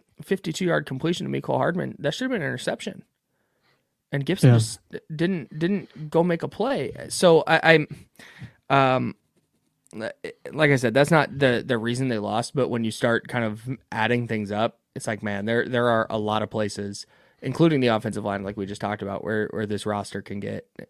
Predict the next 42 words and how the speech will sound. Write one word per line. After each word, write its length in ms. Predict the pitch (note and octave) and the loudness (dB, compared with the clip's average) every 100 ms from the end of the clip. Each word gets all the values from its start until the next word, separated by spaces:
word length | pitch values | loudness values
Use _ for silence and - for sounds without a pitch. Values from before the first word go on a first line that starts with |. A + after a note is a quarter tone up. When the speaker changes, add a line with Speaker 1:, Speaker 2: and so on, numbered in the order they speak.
| D3+ | -8
Speaker 1:
pretty, 320 | C3+ A2 G#2 - - | -4 -2 -4 -10 -12
pretty 360 | - A#2+ G#2+ G2+ | -6 -4 -4 -8
significantly 540 | - B2 A#2+ A2 - A1+ | -12 -12 -12 -12 -12 -12
better. 260 | B1+ B1 - _ _ _ _ _ _ _ - | -12 -14 -18 _ _ _ _ _ _ _ 0
Speaker 2:
You 140 | D3+ | 2
can 200 | - D#3+ | 6 6
always 640 | D3+ D3+ C3 B2+ B2 A#2+ A2+ | 6 4 4 4 2 0 -2
go 180 | B2 A#2 | -2 -2
through 380 | - A#2+ A#2 | -2 -2 -2
a 40 | A2+ | -4
Super 300 | - B2 D3+ | -6 -8 -8
Bowl 240 | - - | -6 -6
and 100 | - | -8
find 320 | - - D#3+ | -10 -8 -8
twenty 280 | D3 D3 B2+ | -6 -4 -2
different 320 | A#2+ - C3 | -4 -6 -10
things 320 | - - - D#3 | -10 -10 -8 -6
that 100 | D3 | -6
happened 320 | B2 - A#2+ | -4 -2 -2
that 80 | A#2 | 0
could 140 | A#2+ | -2
have 60 | A2+ | -2
changed 240 | B2+ A#2 | 0 0
the 80 | A#2 | 0
outcome 260 | A2+ - A2+ | -2 -2 -4
of 80 | |
a 60 | A2 | -2
game, 280 | A#2+ A2+ A2 | -2 -2 -2
particularly 440 | C#3 C#3+ D#3 C#3+ | 2 6 8 8
in 60 | C3 | 8
Speaker 1:
Totally. 80 | B2+ | 8
Speaker 2:
one 120 | B2 | 6
that 80 | A#2 | 6
went 180 | A#2 A#2 | 2 2
to, 160 | A#2+ - D#3 - - | 0 -2 -12 -6 2
particularly 320 | D#3+ F#3 D#3 | 6 8 8
one 140 | C3+ | 8
that 80 | B2 | 6
went 140 | A#2+ | 4
to 80 | C#3 | 0
overtime. 420 | A#2+ B2 - - E3 | -4 -6 -10 -12 -14
Speaker 1:
Yeah. 140 | C3 | -16